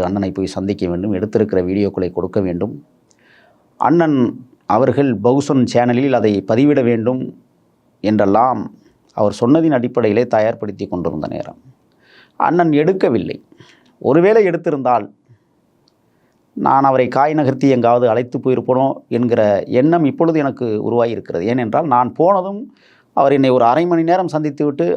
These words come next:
அங்கே இருக்க மாட்டார். காரில் என்னை ஏற்றி கொண்டு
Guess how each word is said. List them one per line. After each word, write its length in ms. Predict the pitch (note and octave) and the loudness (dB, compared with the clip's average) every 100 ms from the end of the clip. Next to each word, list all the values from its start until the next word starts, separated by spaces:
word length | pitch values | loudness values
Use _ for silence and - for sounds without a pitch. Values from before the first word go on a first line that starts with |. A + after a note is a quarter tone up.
| C3 | 0
அங்கே 160 | B2+ | 0
இருக்க 180 | A#2+ A#2 B2 | -2 -4 -6
மாட்டார். 280 | - - - _ _ - - | -4 -6 -8 _ _ -12 -2
காரில் 320 | B2 C3+ C3 A#2+ | 0 2 2 0
என்னை 180 | A#2 A2+ G#2 - - A#2+ | -2 -4 -6 -10 -6 -2
ஏற்றி 220 | B2 A#2+ A#2+ | -2 0 -2
கொண்டு 260 | A2+ A2 | 0 0